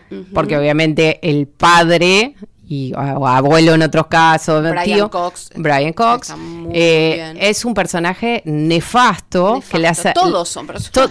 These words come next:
Speaker 2: to-, bueno, el tema es, eh, en muchos casos, eh, soportan el abuso durante décadas y el, o el abandono, o la
Speaker 1: El
Speaker 2: indiferencia,
Speaker 1: maltrato, sí.
Speaker 2: y dicen, "Bueno, ahora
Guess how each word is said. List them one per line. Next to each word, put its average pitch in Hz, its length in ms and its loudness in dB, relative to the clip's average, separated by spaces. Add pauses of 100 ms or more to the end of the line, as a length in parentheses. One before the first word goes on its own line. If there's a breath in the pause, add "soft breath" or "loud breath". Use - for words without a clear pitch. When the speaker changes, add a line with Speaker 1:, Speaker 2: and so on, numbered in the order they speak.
(100)
Speaker 2:
to-, 381 100 -8
bueno, 156 440 2 (180 loud breath)
el 190 160 0
tema 233 380 2
es, 175 240 0
eh, 165 500 0
en 165 80 0
muchos 185 320 -2
casos, 233 600 0 (420 soft breath)
eh, 139 300 -4
soportan 202 680 0
el 180 140 0
abuso 190 580 0
durante 160 460 -2
décadas 185 920 0
y 151 220 -4
el, 135 220 -2
o 156 80 -6
el 147 100 -2
abandono, 165 1160 0
o 131 60 -2
la - 60 -8
Speaker 1:
El 143 140 -6
Speaker 2:
indiferencia, 196 800 0
Speaker 1:
maltrato, 175 260 -2
sí. - 160 -20
Speaker 2:
y 175 100 -2
dicen, 196 320 0
"Bueno, 147 260 -4
ahora 202 640 2